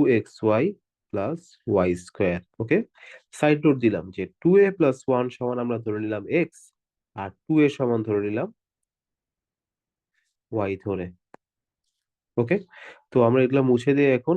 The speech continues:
কারণ এগুলো আমরা লিখতে পারবো না পরীক্ষাতে, তো এগুলো মুছে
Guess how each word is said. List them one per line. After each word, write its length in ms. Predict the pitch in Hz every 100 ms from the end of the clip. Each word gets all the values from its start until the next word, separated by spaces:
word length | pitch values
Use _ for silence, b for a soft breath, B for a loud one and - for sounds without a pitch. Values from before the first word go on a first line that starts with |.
| 180
কারণ 160 | 123 110
এগুলো 160 | 110 110
আমরা 140 | 117 113
লিখতে 260 | 110 - - 104
পারবো 200 | 117 113 104
না 60 | 123 - _ _ _
পরীক্ষাতে, 400 | 104 104 104 - 170 - _ _ _ _
তো 40 | - -
এগুলো 160 | 107 101
মুছে 160 | 95 98